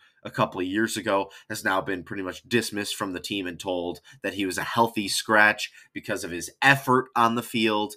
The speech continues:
It is a mess in Chicago, and I don't really know what the Bears are doing right now.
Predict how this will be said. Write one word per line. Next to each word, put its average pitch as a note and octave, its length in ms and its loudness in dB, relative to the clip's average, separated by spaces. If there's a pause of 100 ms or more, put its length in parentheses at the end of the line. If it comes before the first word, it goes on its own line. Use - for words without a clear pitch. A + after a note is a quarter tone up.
(300)
It D3 140 2
is D3 160 0
a B2+ 140 2
mess G2 680 -6
in F#2 200 -12
Chicago, D2 640 -12 (640)
and G#2+ 400 -2 (100)
I A#2 120 0
don't B2+ 180 0
really G2+ 240 -2
know F2+ 180 -6
what E2 180 -8
the F2+ 60 -10
Bears D#2 300 -6
are D2+ 160 -10 (140)
doing E2+ 320 -4
right C#2 260 -12
now. - 200 -20